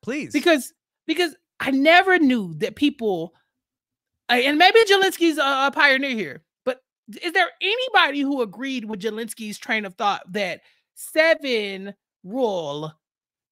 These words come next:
Speaker 2: seven, several is like a, a derivative of seven,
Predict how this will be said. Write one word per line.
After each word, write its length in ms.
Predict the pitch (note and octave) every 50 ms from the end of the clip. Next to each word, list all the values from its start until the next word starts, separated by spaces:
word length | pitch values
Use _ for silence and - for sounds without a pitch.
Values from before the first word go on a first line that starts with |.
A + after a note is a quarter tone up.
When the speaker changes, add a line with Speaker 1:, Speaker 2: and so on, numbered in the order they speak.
| _ _ _ _ _ -
Speaker 2:
seven, 580 | - D#4+ D#4 D4+ A#3 C#4+ C4 A#3+ A3 G3 G3 - _ _
several 560 | - - D4+ D#4+ D#4 B3+ C4 A#3+ A3 G3 F#3+ -
is 140 | A#3 A3
like 160 | A#3 A#3 G3+ G3
a, 240 | G3 F#3 F3+ F3+ -
a 100 | G#3+ G3+
derivative 600 | F3+ G3+ G3+ C#4 D4+ B3 B3 - - F#3 F3 E3+
of 120 | F3 D#3
seven, 580 | - - - B3+ A#3+ G#3+ E3+ E3+ C#3 - -